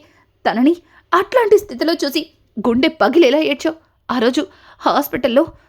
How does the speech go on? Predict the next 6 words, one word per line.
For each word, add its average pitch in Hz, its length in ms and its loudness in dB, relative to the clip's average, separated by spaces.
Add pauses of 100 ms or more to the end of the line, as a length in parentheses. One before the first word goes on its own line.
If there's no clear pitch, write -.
సంతకం 403 520 -2
పెట్టమంటే 302 500 -2
కూడా 294 300 -2 (360)
నా 226 280 -4
మిథునకి 262 540 -2 (300)
ఏం 415 220 0